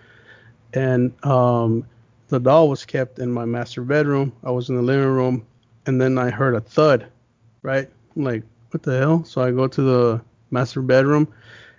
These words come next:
and, uh, the doll's on the ground. And I'm like, "Ah, freaking cat." You know, <laughs> the cat jumped up there and pushed him off. And, and, uh, I put the doll back up, and I closed the door so the cat doesn't come back into my bedroom.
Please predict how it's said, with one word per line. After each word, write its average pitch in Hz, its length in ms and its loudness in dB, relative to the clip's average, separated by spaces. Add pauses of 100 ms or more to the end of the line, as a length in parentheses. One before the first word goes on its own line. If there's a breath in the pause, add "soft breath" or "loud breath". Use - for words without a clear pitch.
(240 loud breath)
and, 123 240 0
uh, 117 320 0
the 120 140 -4
doll's 170 360 4
on 139 120 0
the 123 80 -2
ground. 113 360 -4 (720)
And 135 160 -2
I'm 135 160 0
like, 123 220 -2 (100)
"Ah, 143 140 -4
freaking 127 420 -4
cat." 143 280 -4 (500 soft breath)
You 147 100 2
know, - 300 2 (240 loud breath)
<laughs> 170 200 -10
the 156 100 -8
cat 147 280 -2
jumped 139 300 -2
up 143 160 -2
there 139 120 0
and 117 100 -2
pushed - 280 0
him 131 140 -4
off. 139 260 -2 (1000)
And, 127 340 0
and, 131 160 -2
uh, 117 260 -2
I 117 40 -6
put 190 180 0
the 165 100 0
doll 160 220 0
back 147 280 -4
up, 120 200 -6 (220)
and 131 100 -4
I 127 80 -2
closed 135 320 -4
the 123 60 -6
door 139 220 -4
so - 120 -10
the 113 120 -6
cat 123 240 -8
doesn't 117 300 -4
come 120 220 -6
back 123 240 -4
into 120 220 -4
my 117 140 2
bedroom. 123 420 -4